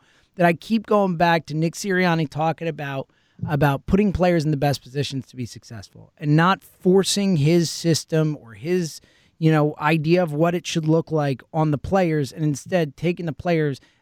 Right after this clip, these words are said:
and saying, "All right, what do you do great? I'm gonna put you in a great position," a-, and scheming that way. I think that extends to your scheme.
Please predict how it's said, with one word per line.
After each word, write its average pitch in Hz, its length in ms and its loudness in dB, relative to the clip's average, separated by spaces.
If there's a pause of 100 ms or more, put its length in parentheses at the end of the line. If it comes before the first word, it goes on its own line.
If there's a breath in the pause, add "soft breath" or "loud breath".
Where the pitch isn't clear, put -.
and 147 100 -8
saying, 165 140 -2
"All 165 80 0
right, 160 80 -2
what 175 60 0
do 185 80 2
you 185 80 2
do 160 100 2
great? 135 320 0 (100)
I'm 160 100 -2
gonna 175 100 0
put 165 160 -6
you 180 100 0
in 185 80 4
a 151 60 0
great 143 160 0
position," 143 400 -2 (400 soft breath)
a-, 190 200 0
and 208 220 0
scheming 359 600 -2
that 143 160 -4
way. 139 100 -12
I 170 80 0
think 277 240 -2
that 277 160 -2
extends 240 600 -4
to 220 120 -16
your 226 160 -4
scheme. 208 640 -2